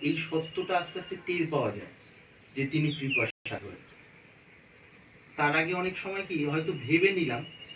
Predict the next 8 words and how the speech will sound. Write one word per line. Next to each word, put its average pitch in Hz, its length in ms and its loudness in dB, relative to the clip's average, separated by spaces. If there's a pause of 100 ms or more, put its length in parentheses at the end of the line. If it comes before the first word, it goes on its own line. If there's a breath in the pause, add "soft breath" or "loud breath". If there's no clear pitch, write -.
(320)
কিছুটা 233 320 -2
সত্যতা 214 440 0
আছে, 143 360 2 (100)
সেই 143 80 0
ভাবনার 131 300 -2
পিছনে 135 300 -4
একেবারে 123 360 -4
নয়, 120 140 -6